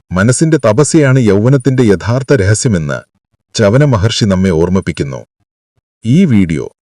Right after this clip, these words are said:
വെറുമൊരു ഉപദേശമല്ല, നിങ്ങളുടെ നഷ്ടപ്പെട്ട ശക്തി വീണ്ടെടുക്കാനും ആ ശക്തിയെ ലക്ഷ്യബോധമുള്ള വിജയമാക്കി മാറ്റാനുമുള്ള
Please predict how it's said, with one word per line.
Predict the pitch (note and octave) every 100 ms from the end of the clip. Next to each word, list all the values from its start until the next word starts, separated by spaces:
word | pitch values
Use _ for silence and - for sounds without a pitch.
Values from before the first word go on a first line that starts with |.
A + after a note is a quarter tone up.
| _ _ -
വെറുമൊരു | F#2 B2+ D3+ B2
ഉപദേശമല്ല, | F2+ G#2 B2 B2 G#2 C2+ A#1+ G1+ _ _ _ _ _ -
നിങ്ങളുടെ | F#2 G2+ C3+ C#3 C3+
നഷ്ടപ്പെട്ട | G2+ F2+ D#3 C#3 C3+
ശക്തി | C3+ A2 G2 B2
വീണ്ടെടുക്കാനും | F#2+ G#2 F#2+ E2+ D#2+ C2+ A#1+ - _ _ _ _ -
ആ | G2+ C3+
ശക്തിയെ | - A2+ - A#2+ A2 F#2 _ _ -
ലക്ഷ്യബോധമുള്ള | F#2+ A2 - F3 D#3 D3+ D3 C#3 B2+
വിജയമാക്കി | G2 F#2+ C3+ B2+ A2 A2
മാറ്റാനുമുള്ള | F2+ G2 A2+ G#2 F2 C2+